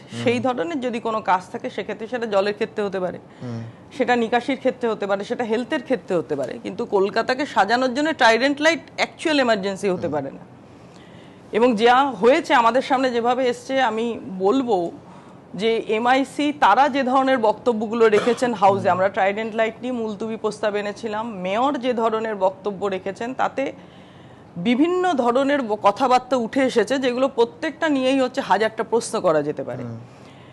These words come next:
Speaker 2: এবং যেমন আমরা এখনো পর্যন্ত পরিষ্কার নই, ঠিক কত কোটি টাকা এর মধ্যে involve আছে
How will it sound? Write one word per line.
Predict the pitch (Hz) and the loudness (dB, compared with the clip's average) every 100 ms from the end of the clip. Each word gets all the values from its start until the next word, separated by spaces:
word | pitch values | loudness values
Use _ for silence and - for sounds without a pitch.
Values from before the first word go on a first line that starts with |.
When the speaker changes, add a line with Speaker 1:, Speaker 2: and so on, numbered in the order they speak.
| - - | -20 -2
Speaker 2:
এবং | 233 262 277 | 2 4 4
যেমন | 277 294 | 4 6
আমরা | 262 262 285 | 4 6 4
এখনো | 233 262 294 | 4 2 0
পর্যন্ত | 269 285 285 302 | 0 -2 -2 -2
পরিষ্কার | 240 262 262 - 285 262 | -2 0 0 0 2 2
নই, | 247 233 269 311 - | 2 -2 -4 -8 -6
ঠিক | 311 - - | -6 -6 -2
কত | 226 226 330 | 0 2 0
কোটি | 320 254 - 269 | 0 -2 0 0
টাকা | 254 214 233 285 | 2 2 2 0
এর | 269 214 | 0 0
মধ্যে | 208 220 196 254 | -2 -6 -4 -4
involve | 262 226 190 185 165 | -2 -2 0 0 2
আছে | 147 - | 0 -4